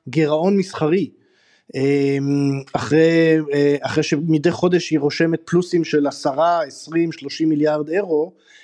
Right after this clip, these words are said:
אה, פתאום מחירי האנרגיה שזינקו פי חמישה, שישה, הביאו אותה פחות או יותר ב-, בחודש אחד למצב של,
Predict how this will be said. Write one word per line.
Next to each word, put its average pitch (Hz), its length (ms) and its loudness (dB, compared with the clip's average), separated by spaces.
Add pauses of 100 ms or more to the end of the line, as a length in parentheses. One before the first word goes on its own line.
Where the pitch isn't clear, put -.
(200)
אה, 139 260 2
פתאום 196 340 0 (160)
מחירי 151 300 0
האנרגיה 175 380 0
שזינקו 147 480 -2
פי 175 100 0
חמישה, 151 440 -2
שישה, 226 380 -2 (520)
הביאו 151 260 2
אותה 190 200 -2
פחות 214 260 -2
או 220 40 2
יותר 214 200 2
ב-, 185 280 -2
בחודש 202 400 -2
אחד 202 380 -2 (500)
למצב 156 760 0
של, 151 400 -2